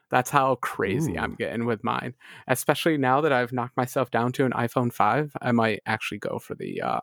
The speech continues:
Speaker 1: iconless home screen.
Speaker 2: I'm glad you went back in time with me, Frank. I really appreciate it. I mean, I do have
Speaker 1: It's fun.
Speaker 2: a pretty awesome processor in this phone. It super flies and really, really fast. But, uh, how are those,
Speaker 1: You know
Speaker 2: how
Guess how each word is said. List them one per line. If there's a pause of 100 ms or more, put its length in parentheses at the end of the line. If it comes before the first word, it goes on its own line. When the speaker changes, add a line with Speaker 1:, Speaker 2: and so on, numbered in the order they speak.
(140)
Speaker 1:
iconless
home
screen. (640)
Speaker 2:
I'm
glad
you
went
back
in
time
with
me,
Frank.
I
really
appreciate
it.
I
mean,
I
do
have
Speaker 1:
It's
fun.
Speaker 2:
a (260)
pretty
awesome
processor
in
this
phone.
It
super
flies
and
really,
really
fast. (540)
But,
uh, (240)
how
are
those,
Speaker 1:
You
know
Speaker 2:
how